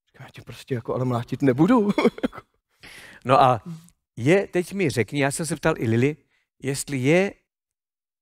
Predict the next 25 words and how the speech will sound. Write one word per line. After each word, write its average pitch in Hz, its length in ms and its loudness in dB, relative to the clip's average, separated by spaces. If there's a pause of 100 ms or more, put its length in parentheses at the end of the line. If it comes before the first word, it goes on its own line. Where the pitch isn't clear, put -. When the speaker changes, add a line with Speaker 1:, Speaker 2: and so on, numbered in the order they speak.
(520)
Speaker 2:
tak - 120 -20 (260)
je, 117 240 0
je 127 120 2
ti 104 120 -14
čtyřiadvacet. 117 840 -8 (100)
Druhý 127 320 -2
host 156 260 0
je 120 60 0
vždycky 131 460 -4 (320)
nejmladší 135 480 2
z - 160 -10
té 98 180 -8
party. 135 340 2
Speaker 1:
Mhm. - 100 -16 (1500)
Speaker 2:
Je 143 100 -6
ti 143 160 -14
čtyřiadvacet, 131 920 -2 (380)
co - 200 -8 (140)
teď 202 140 -2
dál? 143 380 -4 (420)
Že - 120 -10
ještě - 300 -10
učíš 156 340 -6
do 131 80 -2
toho? 120 300 -6